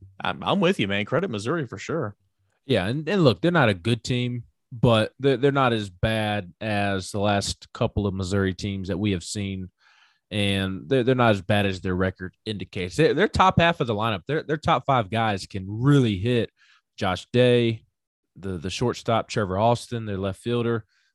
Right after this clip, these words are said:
Speaker 2: We all know what third baseman Luke Mann did this weekend, first baseman Torrin Montgomery, and then, uh, the D H, uh, Fox Liam.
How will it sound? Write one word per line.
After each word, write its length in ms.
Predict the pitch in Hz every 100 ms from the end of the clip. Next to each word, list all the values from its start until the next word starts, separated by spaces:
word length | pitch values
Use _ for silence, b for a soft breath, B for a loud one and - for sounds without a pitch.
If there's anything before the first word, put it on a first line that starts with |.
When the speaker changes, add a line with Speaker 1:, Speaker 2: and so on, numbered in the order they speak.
| -
Speaker 2:
We 180 | 92
all 200 | 101 120
know 200 | 135 127
what 240 | 117 117 -
third 240 | 120 117
baseman 400 | 110 117 - 107
Luke 200 | 110 98
Mann 320 | 101 113 117
did 360 | 110 117 113 107 - -
this 180 | 117
weekend, 440 | 117 117 - 117 104
first 340 | - 120 -
baseman 420 | - 117 - 110
Torrin 360 | 107 - 117 113
Montgomery, 560 | 101 92 120 117 117 - b b b _
and 220 | 104 101
then, 320 | 92 104 101 98
uh, 220 | 98 98
the 140 | 87
D 220 | 87 117
H, 500 | 117 113 - - - _
uh, 220 | 98 92
Fox 420 | - 127 117 - -
Liam. 320 | 117 101 90